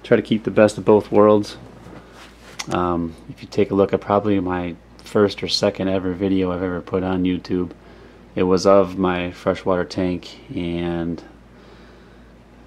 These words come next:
this, uh, Amazon sword here is quadrupled in size. Same thing with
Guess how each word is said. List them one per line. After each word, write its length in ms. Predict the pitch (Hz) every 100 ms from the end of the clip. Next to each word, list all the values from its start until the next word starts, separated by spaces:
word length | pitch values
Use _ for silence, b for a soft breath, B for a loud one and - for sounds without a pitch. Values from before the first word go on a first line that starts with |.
| -
this, 600 | 104 92 95 - - - - B B -
uh, 260 | - - -
Amazon 420 | 98 95 98 92
sword 380 | - 101 98 92
here 360 | 95 98 95
is 320 | 87 85 - - - - -
quadrupled 640 | - 87 85 98 90 92
in 120 | 90 82
size. 800 | - 98 95 92 92 90 - - B B B B B -
Same 320 | - 95 92
thing 320 | - 95 95
with 180 | 87 82